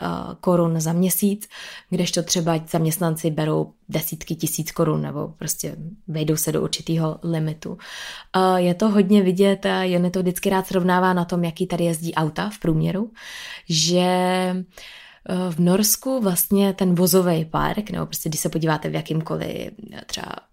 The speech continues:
nákupním centrum, jaký tam jezdí auta, jaký jsou tam zaparkovaný auta,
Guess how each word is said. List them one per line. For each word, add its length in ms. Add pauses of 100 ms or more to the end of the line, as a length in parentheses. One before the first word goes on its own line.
(180)
nákupním 560
centrum, 420
jaký 180
tam 180
jezdí 260
auta, 240
jaký 160
jsou 140
tam 160
zaparkovaný 640
auta, 320